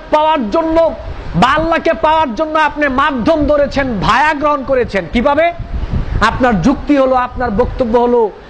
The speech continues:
প্রধানমন্ত্রীকে পেতে হলে প্রথমে চেয়ারম্যান ধরতে হয়, পরে এমপি ধরতে হয়, পরে মন্ত্রী ধরতে হয়।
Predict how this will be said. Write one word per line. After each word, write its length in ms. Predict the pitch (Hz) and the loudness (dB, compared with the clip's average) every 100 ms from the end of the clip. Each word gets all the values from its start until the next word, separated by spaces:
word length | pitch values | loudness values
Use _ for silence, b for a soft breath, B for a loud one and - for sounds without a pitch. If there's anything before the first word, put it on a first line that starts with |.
| - - | -18 -2
প্রধানমন্ত্রীকে 800 | 226 220 302 311 302 - 262 277 | 2 2 2 0 -2 -2 0 0
পেতে 340 | 262 262 269 | 0 0 2
হলে 220 | 247 247 233 | 2 2 0
প্রথমে 380 | 233 233 240 196 | -4 -4 -4 -2
চেয়ারম্যান 400 | 233 233 226 220 | 0 0 0 -2
ধরতে 260 | 214 214 220 | -2 0 0
হয়, 280 | 214 196 156 - - - | 2 0 -4 -12 -16 0
পরে 280 | 214 226 226 | 2 4 0
এমপি 240 | 226 247 | 0 -2
ধরতে 300 | 220 233 240 | 0 0 2
হয়, 220 | 240 226 220 | 2 2 0
পরে 160 | 226 226 | -2 0
মন্ত্রী 340 | 226 240 262 | -2 -2 0
ধরতে 300 | 240 247 262 | 0 0 0
হয়। 260 | 254 240 | 2 0